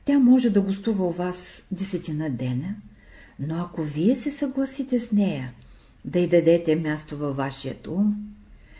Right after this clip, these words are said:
във вашето сърце и във вашата воля, тя непременно ще ви изгори. Значи, всяко престъпление започва с влизането на една престъпна мисъл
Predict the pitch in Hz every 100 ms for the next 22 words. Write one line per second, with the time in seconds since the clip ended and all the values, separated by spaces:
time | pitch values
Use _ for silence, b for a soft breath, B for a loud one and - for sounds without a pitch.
0 | b - 185 196 285 302 277 226 - 151
1 | - 165 165 b b - 175 175 160 151
2 | 196 151 151 131 127 156 208 254 254 B
3 | B B B - 175 165 - 147 139 131
4 | 185 196 190 - - 160 160 147 - 135
5 | 120 - - - _ - _ - _ _
6 | _ - _ _ _ - - 143 160 202
7 | 202 - - - - - _ - b b
8 | b - - 240 254 285 - 220 - 185
9 | 151 147 151 151 147 143 - - 151 165
10 | - 160 196 - 220 226 - B B B
11 | - - 143 135 170 208 196 196 202 185
12 | 160 120 127 127 135 - 170 170 180 175
13 | 165 - 160 151